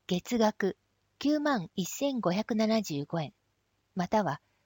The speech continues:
八万一千四百円。任用期間。臨時職員、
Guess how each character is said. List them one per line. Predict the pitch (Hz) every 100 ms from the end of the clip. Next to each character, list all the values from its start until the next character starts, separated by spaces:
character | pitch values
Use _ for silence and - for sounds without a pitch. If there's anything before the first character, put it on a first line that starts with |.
| -
八 | 175 - 277
万 | 285 262 175 -
一 | 180
千 | - - 262 185
四 | 175 190
百 | 185 170 165
円。 | 117 - _ _ _ _ _ _ _ _ _ _ _ _ _ _ _ _ _ _
任 | 214 262 277
用 | 269 254 240
期 | -
間。 | - 143 147 _ _ _ _ _ _ _ _ _ _ _ _ _ _ -
臨 | 247 277
時 | 254
職 | 240 226 -
員、 | 202 147